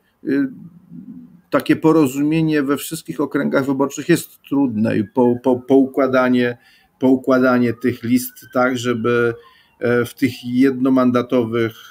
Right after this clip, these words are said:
e, okręgach wyborczych, e, e, te trzy partie osiągnęły większość.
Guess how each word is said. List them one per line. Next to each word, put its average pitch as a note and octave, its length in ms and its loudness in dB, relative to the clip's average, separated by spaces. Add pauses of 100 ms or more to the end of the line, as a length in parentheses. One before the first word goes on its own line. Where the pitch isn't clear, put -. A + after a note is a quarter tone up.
(400)
e, A2 60 -6
okręgach A#2 540 -4
wyborczych, A#2 640 -4 (240)
e, A2+ 60 -8 (1040)
e, A2+ 40 2 (840)
te B2+ 100 0
trzy C3 280 -4
partie B2 420 -2
osiągnęły A2+ 560 -2
większość. - 680 -12